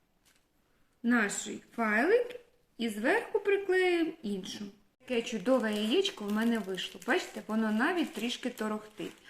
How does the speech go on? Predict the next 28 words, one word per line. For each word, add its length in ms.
Але 260
моя 340
вам 200
порада, 500
коли 240
будете 500
робити 500
от 200
таке 220
яєчко, 600
беріть 440
картон 460
дуже-дуже 760
міцний 680
і 260
товстий. 640
Я 200
взяла 420
за 140
тонкий, 680
і 160
в 120
мої 320
прикраси 600
з 80
нього 300
трішки 400
висипаються. 920